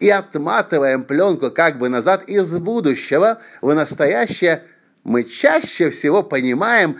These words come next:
что то, что мы делаем прямо сейчас, это не то, что мы собирались делать сейчас, чаще всего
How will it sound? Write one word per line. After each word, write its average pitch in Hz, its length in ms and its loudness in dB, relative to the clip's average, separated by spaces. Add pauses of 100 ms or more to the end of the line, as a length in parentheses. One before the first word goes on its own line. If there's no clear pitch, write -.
(160)
что - 240 0
то, 262 180 2
что 202 220 -2
мы 190 140 2
делаем 185 500 0
прямо 190 300 0
сейчас, 165 280 -2
это 175 120 -2
не 170 100 -2
то, 202 140 0
что 175 180 -2
мы 156 80 -2
собирались 151 640 0
делать 143 240 -2
сейчас, 202 460 0 (1120)
чаще 139 640 0
всего 165 500 2